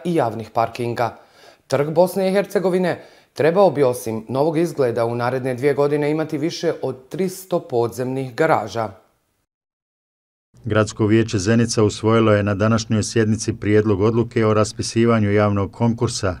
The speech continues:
Speaker 2: za dostavljanje ponuda za osnivanje prava građenja za izgradnju objekta i uspostavu funkcije javne podzemne garaže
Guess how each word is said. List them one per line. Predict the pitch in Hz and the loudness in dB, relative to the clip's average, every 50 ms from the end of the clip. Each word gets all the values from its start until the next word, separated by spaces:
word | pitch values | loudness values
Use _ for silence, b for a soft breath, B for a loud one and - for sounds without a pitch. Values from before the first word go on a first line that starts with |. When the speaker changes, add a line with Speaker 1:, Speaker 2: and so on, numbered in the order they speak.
| - | -10
Speaker 2:
za | - 92 104 98 | -4 -2 -2 2
dostavljanje | 90 107 113 110 - 123 113 107 104 98 95 92 - | 2 2 2 2 0 0 0 2 2 0 0 -2 -4
ponuda | - - 120 117 113 110 107 110 107 101 | -2 -2 0 0 2 2 2 2 2 2
za | 87 101 104 | 2 2 0
osnivanje | 101 98 - - 110 110 110 113 113 104 98 95 | 0 -2 -2 0 0 2 2 2 2 0 0 -2
prava | - - 104 104 107 107 104 | -4 -2 0 2 2 2 2
građenja | 90 90 101 101 104 101 101 120 123 120 117 117 110 113 B B B B B | 2 0 0 0 0 2 2 2 2 4 4 2 0 -2 B B B B B
za | 98 107 127 | 0 2 4
izgradnju | 123 110 95 101 113 113 117 117 117 120 117 | 4 4 2 2 4 4 4 4 4 4 4
objekta | 120 120 127 131 131 - - 98 85 - - - | 4 4 4 2 0 0 -4 -6 -6 -6 -8 -2
i | 117 107 | 2 2
uspostavu | 120 131 127 127 - 127 - - - 110 107 107 95 | 2 2 2 0 -4 -4 -4 -2 0 0 2 2 0
funkcije | - - 113 117 120 117 - - 127 110 98 95 | -2 -2 0 0 0 0 -2 0 2 2 4 4
javne | 98 110 113 107 98 95 90 80 | 4 4 2 2 2 -2 -4 -4
podzemne | - - 104 107 95 107 101 101 95 90 | -2 2 2 2 2 2 -2 -2 -2 -2
garaže | 87 92 92 101 110 117 110 110 117 107 | -2 0 2 2 2 2 2 2 0 0